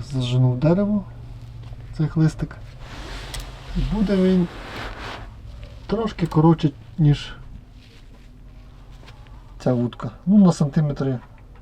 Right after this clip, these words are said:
сантиметрів п'ять. Це не страшно. Варимо пробки,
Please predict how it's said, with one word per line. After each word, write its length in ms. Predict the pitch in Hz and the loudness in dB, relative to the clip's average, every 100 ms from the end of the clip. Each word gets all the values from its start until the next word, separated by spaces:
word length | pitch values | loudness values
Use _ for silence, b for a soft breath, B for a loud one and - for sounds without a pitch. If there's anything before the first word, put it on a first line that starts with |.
| - - - - - - - - | -20 -20 -20 -20 -20 -20 -20 -16
сантиметрів 600 | - 123 151 135 127 120 | -6 -2 0 -2 -2 -4
п'ять. 360 | - 117 - - - - - - - b b b b - - | -2 -4 -6 -18 -18 -18 -18 -16 -16 b b b b -14 4
Це 140 | 143 | 8
не 100 | 135 | 8
страшно. 480 | - - 110 - 127 - - B B B B - - - - - - - - - - - - 151 | 6 -2 -4 -4 -10 -10 -14 B B B B -18 -20 -20 -20 -18 -16 -16 -14 -12 -10 -10 -4 6
Варимо 540 | 139 135 156 151 147 | 10 12 12 12 12
пробки, 460 | - 139 - - | 10 8 8 -2